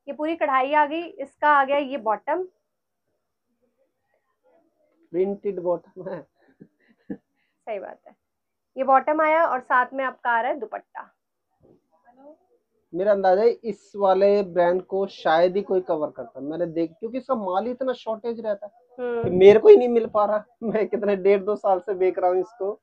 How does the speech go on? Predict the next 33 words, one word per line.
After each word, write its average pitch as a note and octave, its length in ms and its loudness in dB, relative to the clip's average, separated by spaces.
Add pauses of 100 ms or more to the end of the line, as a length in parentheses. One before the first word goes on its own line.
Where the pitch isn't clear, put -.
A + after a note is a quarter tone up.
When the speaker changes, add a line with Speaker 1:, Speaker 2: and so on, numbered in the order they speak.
(100)
Speaker 1:
हम्म, A#3 500 -8
Speaker 2:
अभी A3+ 260 -4
Speaker 1:
हम्म। G#3+ 240 -4
Speaker 2:
तक G#3+ 100 -8
मेरे G#3+ 220 0
को G#3 120 -2
माल F#3+ 320 0
इस A#3 200 -8
season G3+ 300 -2
में G3 140 2
मिले, F#3+ 220 2
वो A#3 180 4
भी A#3 120 -4
कुछ A3 280 -10
ही G#3 60 -6
पीस। D#3+ 240 -8 (340)
Speaker 1:
ओके - 340 -12 (2000)
भैया, C4 140 -4
main C4 260 -4
बात B3 220 -4
तो C#4 60 -8
ये B3 140 -8
है A#3 60 -6
कि B3 100 -16
देखो C4 340 -2
हर C#4+ 360 0 (300)
तरह C#4 200 0
का D#4 100 0
suit D4 300 -8
खरीदने C4+ 380 -4
के C4+ 100 -6
लिए C4+ 160 -2
मतलब C4 420 -12